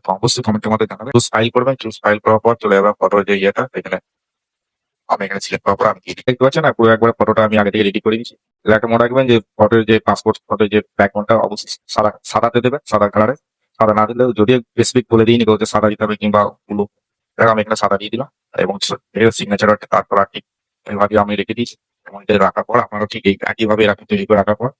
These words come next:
আপনি এখানে আপনারা এখানে আপলোডটা এখানে দেওয়ার পর আপলোড করে নেন। দেখতে পাচ্ছেন পুরো ফাইলটা আপলোড হয়ে গেল। তারপরে এবার আমরা পরের স্টেপ যাই।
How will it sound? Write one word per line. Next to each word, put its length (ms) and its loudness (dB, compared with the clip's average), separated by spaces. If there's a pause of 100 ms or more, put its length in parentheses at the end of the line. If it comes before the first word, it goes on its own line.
(240)
আপনি 220 -2 (300)
এখানে 180 -6
আপনারা 340 -12
এখানে 200 -14
আপলোডটা 280 -14 (420)
এখানে 140 -8
দেওয়ার 260 -4
পর 120 -12 (200)
আপলোড 220 -14
করে 160 -14
নেন। 100 -20 (240)
দেখতে 180 0
পাচ্ছেন 180 0
পুরো 260 2
ফাইলটা 260 0
আপলোড 200 -2
হয়ে 100 4
গেল। 100 0 (1600)
তারপরে 360 2
এবার 180 4
আমরা 180 0
পরের 180 0
স্টেপ 240 -2
যাই। 120 -2